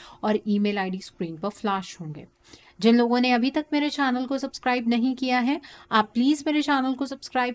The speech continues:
कर लीजिए और बेल आइकन को प्रेस करना मत भूलिएगा, जिससे कि आपको नए नए वीडियोज़ की नोटिफिकेशन मिलती रहे।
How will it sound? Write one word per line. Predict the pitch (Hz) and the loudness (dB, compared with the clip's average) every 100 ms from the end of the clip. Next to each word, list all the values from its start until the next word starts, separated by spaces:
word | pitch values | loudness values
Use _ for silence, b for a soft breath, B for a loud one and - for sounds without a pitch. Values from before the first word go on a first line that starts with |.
| - | -4
कर | 262 | -4
लीजिए | 262 269 302 302 - 208 | -2 -4 -4 -4 -6 -6
और | 196 | -6
बेल | 175 202 | -2 -2
आइकन | 220 208 233 254 | 0 -2 -2 -2
को | 262 | -2
प्रेस | 254 247 - | -2 -4 -4
करना | 233 226 220 | -2 0 -2
मत | 190 - | -4 -4
भूलिएगा, | 185 214 254 277 | -2 0 0 -2
जिससे | 269 214 - 214 | -4 -6 -4 -4
कि | 220 | -2
आपको | 196 - 226 | -2 -4 -4
नए | 220 190 190 | -2 -2 -4
नए | 196 | -4
वीडियोज़ | 190 180 185 214 | -4 -4 -6 -4
की | |
नोटिफिकेशन | 240 196 180 180 185 180 - 262 | -4 -4 -6 -10 -6 -6 -4 -4
मिलती | 220 180 - 170 | -2 -4 -6 -6
रहे। | 160 175 | -6 -8